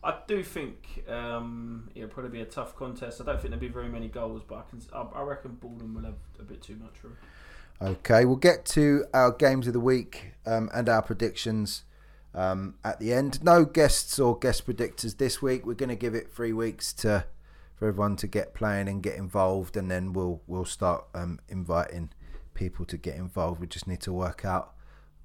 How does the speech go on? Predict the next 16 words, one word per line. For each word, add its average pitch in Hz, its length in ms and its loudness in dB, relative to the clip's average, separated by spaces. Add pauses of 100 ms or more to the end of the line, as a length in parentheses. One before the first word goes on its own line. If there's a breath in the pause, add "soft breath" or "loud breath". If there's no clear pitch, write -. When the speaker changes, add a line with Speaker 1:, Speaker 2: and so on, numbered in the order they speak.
Speaker 2:
how, 113 200 2
<laughs> - 20 2
how 147 320 6
this - 220 4
works 139 360 6
again 123 320 4
after 113 320 2
a 98 40 2
bit 104 140 4
of 95 80 0
a 98 60 -2
break. 92 360 2 (380 loud breath)
Um, 135 480 10 (280)
in 131 440 8
the 123 80 6
senior, 151 440 6